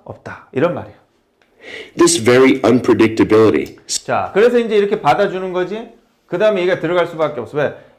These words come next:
Speaker 1: 이런 불예측성은, 예측 불가능성은 했으니까 이만큼이 다 예측 불가능성인 거야.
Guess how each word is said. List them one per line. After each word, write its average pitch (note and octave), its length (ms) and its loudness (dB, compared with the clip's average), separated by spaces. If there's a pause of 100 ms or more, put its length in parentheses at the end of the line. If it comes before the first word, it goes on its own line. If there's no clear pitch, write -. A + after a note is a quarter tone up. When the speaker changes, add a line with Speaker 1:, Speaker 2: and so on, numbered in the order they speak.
Speaker 1:
이런 A#3+ 600 0 (180)
불예측성은, D3 1120 -6
예측 D3+ 380 -4
불가능성은 D#3 880 -4
했으니까 B2+ 400 -6
이만큼이 E3+ 560 -4
다 C3+ 160 -2
예측 C3 300 -8
불가능성인 C3 640 -6
거야. F#2 160 -18